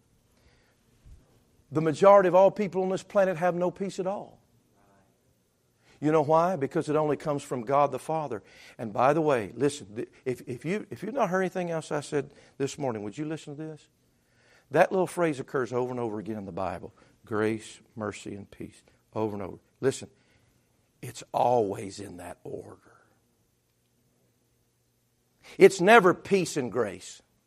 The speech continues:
Never. It is grace, mercy, and peace. You know what the truth is? You can never get to the peace unless you get to the grace and the mercy of God. The peace is a by-,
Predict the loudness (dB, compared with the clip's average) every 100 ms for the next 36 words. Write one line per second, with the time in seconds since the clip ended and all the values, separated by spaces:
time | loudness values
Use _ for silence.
0 | _ _ _ _ _ _ _ -16 -4 2
1 | 2 2 -14 -20 _ _ _ _ _ _
2 | _ _ _ _ _ _ _ _ _ _
3 | _ _ _ _ _ _ -20 -2 4 4
4 | 2 -8 0 8 12 12 10 0 -10 -10
5 | 0 4 4 2 -2 -4 -2 -2 -2 -4
6 | -2 -2 -2 -4 -2 -2 0 -4 -4 -10
7 | _ -20 -20 -12 -4 -4 -2 -2 -2 0
8 | 0 2 0 -2 -2 -4 -6 -6 -8 -8
9 | -8 -14 -20 -20 -20 -8 -6 -2 -2 -4
10 | -8 -4 -4 -4 -8 -8 -4 -2 -2 -2
11 | -8 -16 -14 -10 -8 -8 -10 -14 -14 -18
12 | -20 -20 -20 -20 _ -20 _ _ _ _
13 | _ _ _ _ _ _ -2 2 4 2
14 | 0 0 0 -4 -4 0 6 8 8